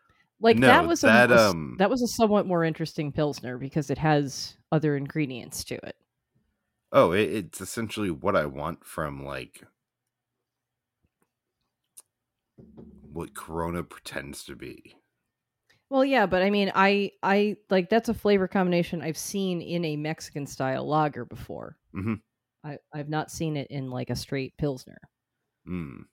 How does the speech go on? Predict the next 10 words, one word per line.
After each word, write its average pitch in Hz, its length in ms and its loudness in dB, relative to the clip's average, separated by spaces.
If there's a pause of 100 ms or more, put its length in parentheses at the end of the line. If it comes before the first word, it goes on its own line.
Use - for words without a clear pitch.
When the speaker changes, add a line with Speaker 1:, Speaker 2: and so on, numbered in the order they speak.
Speaker 1:
It 151 100 -8
still 175 220 4
worked. - 380 -2 (2750)
Speaker 2:
Yeah, 107 240 2 (160)
I 104 80 -2
liked 92 260 -4
it 65 60 -12
a - 20 -12
whole 67 180 -10
lot. 64 220 -10